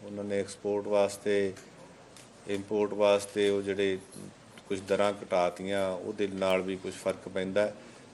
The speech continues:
ਪਰ ਸਾਨੂੰ ਉਸ 'ਤੇ ਨਹੀਂ, ਜਿਹੜਾ ਅਸੀਂ, ਅ, ਆਪ ਪੈਦਾ ਕਰਦੇ ਹਾਂ, ਇਸ ਲਈ ਜ਼ਰੂਰ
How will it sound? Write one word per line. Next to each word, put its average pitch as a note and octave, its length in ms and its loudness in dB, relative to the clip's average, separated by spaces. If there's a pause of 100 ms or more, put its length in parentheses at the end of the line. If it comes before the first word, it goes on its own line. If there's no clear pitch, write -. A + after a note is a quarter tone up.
(120)
ਪਰ C#3+ 100 8
ਸਾਨੂੰ D#3 540 4
ਉਸ D#3 100 2
'ਤੇ E3 180 4
ਨਹੀਂ, E3 140 4
ਜਿਹੜਾ D#3 220 8
ਅਸੀਂ, D3+ 240 0
ਅ, - 200 -12 (260)
ਆਪ A#2+ 320 8
ਪੈਦਾ C3 260 10
ਕਰਦੇ B2+ 380 6
ਹਾਂ, C3+ 60 4
ਇਸ C3+ 120 0
ਲਈ B2+ 220 2
ਜ਼ਰੂਰ A2+ 400 0